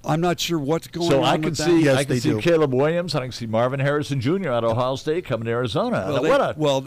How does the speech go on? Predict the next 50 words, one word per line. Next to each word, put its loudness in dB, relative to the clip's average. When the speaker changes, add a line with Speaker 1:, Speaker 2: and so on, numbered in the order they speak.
Speaker 1:
obviously, -2
they're -2
gonna -4
have -4
to -8
dress -4
the -14
quarterback. -8
You -4
know, 4
Speaker 2:
Oh, 4
yeah, 4
Speaker 1:
that's 2
Speaker 2:
but, 2
uh, 0
the, -4
the -
Speaker 1:
but -6
Speaker 2:
other 2
one's 0
not 2
a -2
bad -4
pickup 0
either. -4
Speaker 1:
forty-six -2
mil -2
a 0
year. 0
And 0
listen, -2
this -2
guy, -4
uh, -8
Kyler -2
Murray, -2
is -6
just -6
a -8
phenomenal -4
athlete, -10
okay? -4
Speaker 2:
Yeah. 2
Speaker 1:
He's -2
had 0
some -8
bad -2
breaks. -4
Uh, -4
he's -8